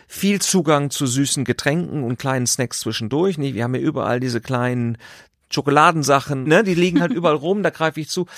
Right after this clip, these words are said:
Speaker 1: Aber halt auch Süßgetränke, ach, der selbstgemachte Eistee hier und die Limonade da und vielleicht die Cola. Und das führt zu, zu einer, in Summe einfach zu einer Kalorienmenge,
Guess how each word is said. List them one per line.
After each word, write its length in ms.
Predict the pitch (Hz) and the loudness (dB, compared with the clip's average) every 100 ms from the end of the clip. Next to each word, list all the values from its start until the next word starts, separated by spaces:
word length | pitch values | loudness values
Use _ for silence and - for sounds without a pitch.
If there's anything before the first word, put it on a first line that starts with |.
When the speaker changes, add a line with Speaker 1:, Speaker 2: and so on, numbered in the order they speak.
| - - | -8 -4
Speaker 1:
Aber 200 | 143 170 | 0 2
halt 160 | 185 | 2
auch 100 | 160 | 2
Süßgetränke, 720 | 170 180 - - 143 135 127 107 | 2 0 0 -2 -2 -4 -2 -4
ach, 100 | 135 | 0
der 140 | 135 | 0
selbstgemachte 600 | 131 131 - 127 123 120 | 0 0 0 -2 -2 -4
Eistee 400 | - 147 - 139 | -2 -2 0 -2
hier 480 | 147 196 208 185 165 | 0 2 6 6 6
und 220 | 135 139 | 4 0
die 80 | 139 | 0
Limonade 540 | 139 135 131 123 120 | 0 0 2 2 0
da 320 | 110 175 180 175 | 2 2 2 2
und 200 | 123 - | -2 -4
vielleicht 240 | 185 - | -6 -6
die 80 | 113 | -14
Cola. 380 | - 156 165 165 - - - - | -4 0 0 -2 -8 -14 -14 -8
Und 120 | 143 | 2
das 140 | 180 | 2
führt 220 | - 202 - | 4 0 0
zu, 120 | 165 | -6
zu 400 | 139 151 147 160 | -4 -6 -6 -2
einer, 280 | 147 127 87 | 0 0 -2
in 440 | 87 85 110 165 | -6 -6 -2 0
Summe 280 | 160 208 - | 2 2 2
einfach 360 | 160 165 156 | 0 0 -4
zu 320 | - - 151 143 - - | -4 -2 0 -2 -10 -8
einer 160 | 139 135 | -4 -4
Kalorienmenge, 1080 | 143 135 127 165 208 190 147 127 147 185 | 0 0 2 0 0 2 2 2 2 0